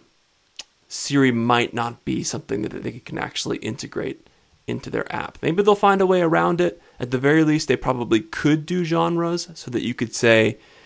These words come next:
"Hey, Siri, um, could you please play, uh, rock music or seventies rock on Spotify?" But again, the domain is gonna be very limited because each of those phrases needs to be,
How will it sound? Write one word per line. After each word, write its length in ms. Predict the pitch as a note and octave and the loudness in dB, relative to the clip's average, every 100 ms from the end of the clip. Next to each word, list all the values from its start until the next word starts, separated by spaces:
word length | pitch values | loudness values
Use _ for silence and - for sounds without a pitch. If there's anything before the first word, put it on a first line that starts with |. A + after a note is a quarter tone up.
| _ _ _ _ - | _ _ _ _ -12
"Hey, 260 | C3+ C#3 | 0 0
Siri, 560 | B2+ - B2+ A2+ A2+ A#2 _ _ _ _ _ _ - | 2 2 4 4 2 -2 _ _ _ _ _ _ -14
um, 280 | A#2 A2 G#2+ | -10 -10 -6
could 200 | - A#2 | -6 -4
you 140 | A#2+ A#2 | -4 -4
please 400 | - A#2 A2+ - | -4 -2 -2 -6
play, 600 | - A2+ G#2+ A2 G#2+ - _ _ _ _ _ _ _ _ - | -4 -2 0 -2 -4 -10 _ _ _ _ _ _ _ _ -14
uh, 500 | F#2 E2+ D#2 - G1+ | -12 -10 -10 -10 -10
rock 560 | - B2 A#2 A#2 - - _ | -10 0 0 0 -10 -20 _
music 560 | G#2 A#2 - - - - _ | -6 -6 -4 -8 -10 -20 _
or 80 | B2 | -8
seventies 600 | - A#2+ A#2 A2 G#2+ - | -2 0 0 -2 -4 -2
rock 480 | G#2+ A2+ A2 - - _ _ _ | -2 -2 -4 -12 -20 _ _ _
on 160 | G#2 A2 | -8 -6
Spotify?" 760 | - - - - - - - _ _ _ _ | -6 -6 -6 -8 -12 -12 -14 _ _ _ _
But 120 | A2+ | -4
again, 260 | A#2+ C3+ A#2+ | 0 2 2
the 80 | A2 | 4
domain 500 | B2 A#2+ B2+ C#3 C#3 | 2 4 4 4 4
is 160 | A2+ | 0
gonna 160 | - A2+ | -2 -2
be 160 | A2 A2+ | -2 -2
very 460 | A2+ A#2 A#2 A#2 - _ _ _ | 2 2 2 -2 -8 _ _ _
limited 580 | C3 C#3 C3 A#2+ A#2 A2+ | 0 4 4 4 2 0
because 440 | A#2 - A#2 A2 - | -4 -4 -4 -4 -6
each 280 | B2 B2+ A#2+ | -6 -6 -8
of 100 | G#2+ | -4
those 260 | A2 A2+ | -2 -2
phrases 720 | - - A#2 A#2+ A#2 F#2+ C3 | -8 -2 0 0 -2 -6 -6
needs 220 | G#2+ G#2+ - | -6 -8 -8
to 140 | - | -12
be, 300 | - - | -10 -10